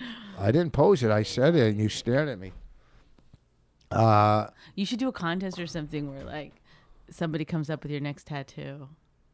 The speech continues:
Speaker 2: and then you get it, the best one.
Speaker 1: No way. What? I'm, my
Speaker 2: Are we
Speaker 1: body
Speaker 2: supposed to read a thing today?
Speaker 1: No, next week.
Speaker 2: Oh.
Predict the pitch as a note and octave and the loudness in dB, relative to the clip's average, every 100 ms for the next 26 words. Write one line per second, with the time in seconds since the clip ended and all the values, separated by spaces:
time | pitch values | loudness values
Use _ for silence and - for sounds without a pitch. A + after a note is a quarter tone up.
0 | _ _ _ _ - D3+ C3 C3 - - | _ _ _ _ -14 -12 -10 -12 -14 -14
1 | A#2+ C3+ - _ _ - C#3+ C#3+ C3 - | -14 -14 -18 _ _ -16 -12 -10 -10 -12
2 | C#3+ - D3 - _ - E3+ D#4 D#4+ E4 | -10 -10 -12 -18 _ -18 -12 -8 -6 -8
3 | G4+ - G#2+ - _ _ - G3 G2+ E2 | -10 -12 -14 -20 _ _ -6 -4 -4 -4
4 | - F#2 G3 A2+ A1+ A2+ - G2+ A2 F#2+ | -10 -10 -10 -16 -18 -20 -16 -10 -10 -12
5 | _ - G3+ G3+ - - A#3+ A3 A#3+ A3 | _ -6 -2 0 -2 -4 -2 0 2 0
6 | - G3+ A3 A#3+ A3+ B3+ C4 _ - A#2+ | -4 -6 -6 -6 -6 -8 -12 _ 0 2
7 | G#2 B2 - G2+ F2 - - - C#3+ C#3 | 4 2 0 -4 -6 -8 -14 -10 -8 -10